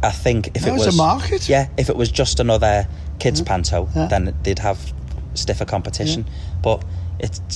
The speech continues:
Speaker 1: it's, it's a fabulous, um, structure, and touch wood, it seems to be working.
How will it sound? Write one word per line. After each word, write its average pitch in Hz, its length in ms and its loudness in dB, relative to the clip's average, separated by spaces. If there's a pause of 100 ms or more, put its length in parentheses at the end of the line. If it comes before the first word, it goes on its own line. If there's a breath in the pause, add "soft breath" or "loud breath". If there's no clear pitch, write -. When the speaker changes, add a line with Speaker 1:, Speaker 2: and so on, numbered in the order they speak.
(120)
Speaker 1:
it's, - 460 -2
it's - 200 -2
a 104 140 2 (180)
fabulous, 110 720 0
um, 90 440 0 (760)
structure, - 500 0 (240)
and 95 240 0 (100)
touch - 260 -2
wood, 98 140 0
it - 80 -2
seems 101 220 -2
to - 60 -10
be 101 60 -4
working. 104 300 -4